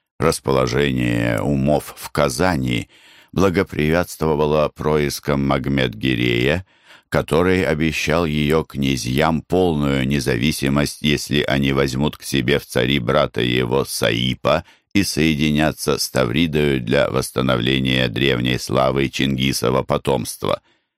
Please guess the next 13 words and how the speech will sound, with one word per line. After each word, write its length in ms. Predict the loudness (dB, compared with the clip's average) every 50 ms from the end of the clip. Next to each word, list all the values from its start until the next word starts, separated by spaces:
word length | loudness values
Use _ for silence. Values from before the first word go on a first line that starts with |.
| _ _ _ _ _ _ _ _ 0
Успех 600 | 0 0 0 0 -6 -4 0 2 2 2 2 -2
сих 440 | -6 -8 -4 0 0 0 0 -2 -8 _
тайных 500 | -2 0 2 2 2 0 -2 -2 -4 -4
сношений 840 | -4 -4 -2 -2 -2 -2 -2 0 0 0 2 2 2 0 0 -2 -6 _ _ _ _ _ _ _ _ _
открылся 680 | -2 -2 -2 -2 -2 0 2 2 0 0 0 0 0
весною 760 | 0 2 0 -2 -2 -4 -4 -2 0 2 2 2 2 0 0 0
в 100 | -2 -2
одна 240 | -2 -2 -2 -4
тысяча 520 | -4 -2 -4 -4 -2 -2 -4 -4 -4 -6 -6
пятьсот 500 | -4 -4 -6 -6 -4 -2 0 0 0 0
двадцать 600 | -2 0 0 0 0 -2 -4 -6 -6 -6 -4 -2
первом 460 | 0 0 0 0 0 -2 -2 -2 0
году. 340 | 0 0 0 -2 -4 -6